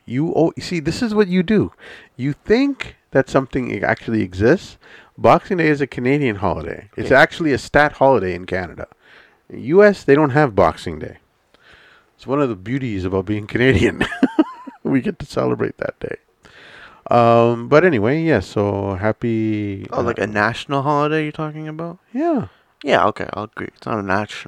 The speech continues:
Speaker 2: national. But it is something like the, the prices go down and stuff like that.
Speaker 1: Their, their Boxing Day is their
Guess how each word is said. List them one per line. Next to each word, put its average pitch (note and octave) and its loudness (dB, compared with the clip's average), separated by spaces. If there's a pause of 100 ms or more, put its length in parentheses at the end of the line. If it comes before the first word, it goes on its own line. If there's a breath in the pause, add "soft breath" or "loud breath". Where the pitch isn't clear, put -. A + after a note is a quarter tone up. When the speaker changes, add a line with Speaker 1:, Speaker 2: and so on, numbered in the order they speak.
Speaker 2:
national. A2 -12 (300 loud breath)
But C#3+ 0
it D3+ 0
is F3+ 6
something B2 0
like F2+ -2 (220)
the, F#2 -2 (140)
the G#2 -8
prices A2 -4
go G2 0
down G2 0
and F#2+ -10
stuff - -10
like C#2 -12
that. B1 -8 (1000 soft breath)
Speaker 1:
Their, E3+ 4
their C#3+ -2
Boxing G#2+ -2
Day E3 2 (280)
is G#2+ -2
their G2 0